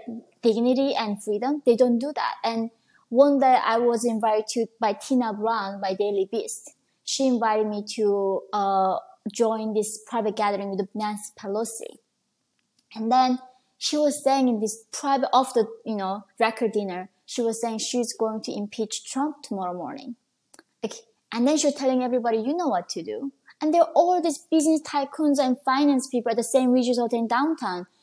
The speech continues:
in a midtown in New York City. That means you need to short the market because the market, market's gonna go down,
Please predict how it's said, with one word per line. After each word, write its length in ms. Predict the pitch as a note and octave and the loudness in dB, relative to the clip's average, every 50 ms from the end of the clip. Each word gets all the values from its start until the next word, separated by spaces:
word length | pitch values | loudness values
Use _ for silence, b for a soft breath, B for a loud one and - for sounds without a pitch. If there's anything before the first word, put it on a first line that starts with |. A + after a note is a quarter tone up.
| _ _ | _ _
in 160 | - C4 B3 A#3+ | 2 4 4 6
a 40 | |
midtown 580 | B3+ B3 A#3+ C4+ D4 C#4+ C#4+ - B3 A3 G#3+ G#3 | 6 8 8 6 4 4 0 -6 -6 -4 -4 -2
in 60 | G#3 G#3 | -2 -2
New 100 | G3+ G3+ | -2 -2
York 180 | G3+ G3+ G3 | -4 -4 -6
City. 380 | - - E4 E4 B3+ - - - _ _ _ _ _ _ _ _ _ _ _ - - | -6 -6 -4 -4 -4 -4 -8 -10 _ _ _ _ _ _ _ _ _ _ _ -2 0
That 240 | A#3+ C#4+ C#4+ C#4+ | 4 4 6 6
means 220 | C#4 C#4 C#4 B3+ B3 | 8 6 6 6 6
you 100 | B3 B3+ | 6 6
need 140 | B3+ B3+ B3+ | 6 6 4
to 60 | A#3+ | 0
short 280 | - - C4 A3+ A3+ | -2 0 0 0 0
the 80 | A3+ A3+ | 0 0
market 480 | A3+ C4 D#4+ F#4 F4+ - - A3+ - - | 0 0 0 0 -2 -4 -4 -4 -2 -2
because 200 | A3 A3+ A#3 G#3+ | -2 -2 -2 -4
the 60 | A3 | -2
market, 440 | A3 A#3+ C#4+ - - - B3+ - - | 0 0 0 2 2 0 -2 -2 -2
market's 340 | A3+ B3 D4 E4 - C#4 - | -2 -2 -2 -2 -4 -6 -6
gonna 140 | A#3 G3+ F3+ | -6 -6 -4
go 140 | - F#3 | -4 -4
down, 300 | F3+ - B3+ E4 D#4 - | -4 -4 -4 -6 -6 -8